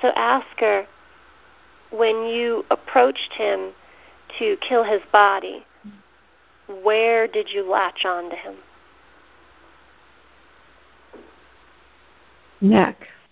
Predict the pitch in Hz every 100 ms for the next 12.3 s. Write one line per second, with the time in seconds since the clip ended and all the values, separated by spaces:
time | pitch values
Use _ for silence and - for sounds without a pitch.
0 | _ _ _ - 202 - 185 170 180 -
1 | - 202 - 67 - - _ _ _ _
2 | _ - - - - - - 220 214 208
3 | 202 196 233 - _ _ _ _ _ _
4 | - 214 269 330 - 349 277 220 220 214
5 | 202 190 185 180 - - - - - 294
6 | 339 381 - 302 - 180 - - - -
7 | - - - - - - - 339 - 302
8 | - 294 269 320 277 233 - - - -
9 | - 262 269 233 185 180 180 180 - 175
10 | - 190 185 - - - 202 202 - -
11 | - - 78 - 196 196 185 175 180 175
12 | 170 170 -